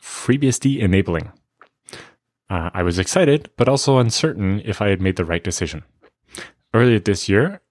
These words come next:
I decided some general work in power management was highly important and be wor-, began working there. I also attended B S D Cam, uh, and he has, shows the,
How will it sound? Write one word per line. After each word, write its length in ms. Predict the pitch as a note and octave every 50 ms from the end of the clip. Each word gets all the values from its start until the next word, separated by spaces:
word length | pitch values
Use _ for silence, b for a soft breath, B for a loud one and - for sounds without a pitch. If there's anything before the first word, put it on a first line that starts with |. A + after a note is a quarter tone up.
| _ -
I 200 | G2 F#2 F2+ F#2
decided 540 | F#2 - - - - G2 F#2 F#2 G2 F#2+ -
some 200 | - F#2+ F#2 F2+
general 300 | - G#2+ A2+ A2 G2+ F#2
work 300 | G2 A2 A2+ - - -
in 100 | F#2+ F2
power 260 | - - B2+ D#3+ D3+
management 560 | A#2 G2 F2+ F#2 F2+ F2+ - - D#3+ F#3 -
was 200 | - G#2 F#2 -
highly 320 | - - F2 F#2 F#2 F#2 F2+
important 500 | F2 E2+ - A#2 - F3 D#3+ E3+ B B B B B B B _
and 120 | G#2 F#2+ F2
be 100 | F#2+ F#2
wor-, 240 | F2 F#2 G2 - - - F#2+ -
began 280 | G#2+ F2+ - A2 G2+
working 320 | F#2 F#2 F2 - F#2+ F2+ F2
there. 320 | - C#3+ G#2 E2+ - - _ _ _ _ _ _ B B B B B B B _ -
I 200 | G2+ F2+ F2 F2
also 280 | F2+ F#2 F2+ - G2
attended 400 | F#2+ E2+ - G2+ F#2+ F#2 F2+ E2+
B 120 | - G2+ G2
S 80 | E2+
D 120 | - - F#2
Cam, 500 | - - - D3 C3 A#2+ E3 G2 F#2+ - _ _ _
uh, 320 | - F#2 E2+ E2 E2+ E2 F2 - _ _ _ _ _
and 100 | - F2+
he 80 | E2+ E2+
has, 140 | E2+ E2+ -
shows 320 | - F#2 F2 E2+ - - _ _ _ _ _ _ - -
the, 340 | F#2+ F2 E2 E2+ E2+ F2+